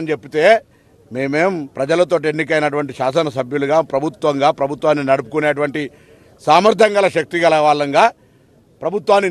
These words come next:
నిలబెడతామని వస్తున్నటువంటి శాసనసభ్యులు తీసుకుంటున్నాం. నీతి తప్పతలేం, నీతి మీరు తప్పిర్రు. ప్రజలతో ఎన్నికైన ప్రభుత్వాన్ని కూలగొడతా అన్నది మీరు, ప్రభుత్వం నిలవదని చెప్పింది మీరు, ప్రభుత్వాన్ని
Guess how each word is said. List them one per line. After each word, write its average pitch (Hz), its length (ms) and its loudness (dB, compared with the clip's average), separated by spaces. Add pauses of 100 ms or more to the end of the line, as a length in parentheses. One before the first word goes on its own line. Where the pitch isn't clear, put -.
నిలబెడతామని 233 720 4
వస్తున్నటువంటి 185 520 -6
శాసనసభ్యులు 165 560 -6
తీసుకుంటున్నాం. 117 460 -10 (720)
నీతి 196 260 0
తప్పతలేం, 202 420 4 (480)
నీతి 175 320 -6 (100)
మీరు 202 200 2
తప్పిర్రు. 160 340 -2 (580)
ప్రజలతో 175 440 -4
ఎన్నికైన 196 340 -4
ప్రభుత్వాన్ని 185 460 -2
కూలగొడతా 190 460 0
అన్నది 185 280 0
మీరు, 180 200 4 (680)
ప్రభుత్వం 196 460 0 (140)
నిలవదని 220 440 2
చెప్పింది 208 360 -2
మీరు, 165 160 0 (640)
ప్రభుత్వాన్ని 185 500 0